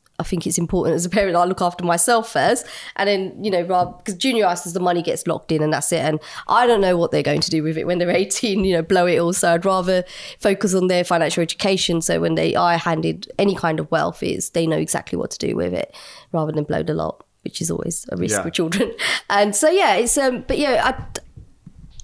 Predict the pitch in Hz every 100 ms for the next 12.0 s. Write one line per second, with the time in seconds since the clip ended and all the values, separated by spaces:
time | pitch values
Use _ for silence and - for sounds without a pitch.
0 | - - 254 240 226 190 175 175 170 165
1 | 175 185 - 196 180 165 - 160 160 180
2 | 165 165 - 160 160 - - - 147 147
3 | 143 - 170 - - - 170 160 - -
4 | - - - - _ - - - 185 117
5 | 123 123 120 113 - 117 113 107 - -
6 | - - 294 302 135 131 127 - 110 120
7 | 330 - - 415 466 415 320 240 - -
8 | 156 190 226 247 254 - 269 302 277 277
9 | 269 240 - 202 170 - 185 185 180 233
10 | 214 202 190 107 208 202 196 180 180 92
11 | - - 196 185 180 170 165 90 196